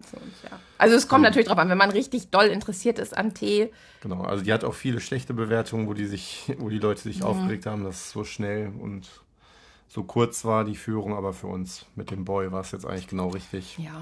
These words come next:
Speaker 2: Wir haben halt die ganzen Maschinen einmal gesehen, hat ein bisschen was dazu erklärt und das war eigentlich für uns auch ausreichend.
Speaker 1: Mhm. Und das ist halt so eine Fabrik, wo die halt die einzelnen Teeblätter ernten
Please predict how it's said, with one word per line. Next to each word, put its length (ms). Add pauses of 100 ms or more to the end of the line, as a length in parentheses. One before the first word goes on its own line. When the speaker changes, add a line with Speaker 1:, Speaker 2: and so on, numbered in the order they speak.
(120)
Speaker 2:
Wir 80
haben 80
halt 140
die 60
ganzen 500 (1200)
Maschinen 520
einmal 300
gesehen, 600 (200)
hat 100
ein 80
bisschen 280
was 180
dazu 300
erklärt 640
und 100
das 240
war 200
eigentlich 360
für 140
uns 200
auch 140
ausreichend. 720
Speaker 1:
Mhm. 500 (400)
Und 120
das 100
ist 120
halt 180
so 80
eine 160
Fabrik, 640 (440)
wo 100
die 140
halt 180
die 100
einzelnen 540
Teeblätter 840 (360)
ernten 680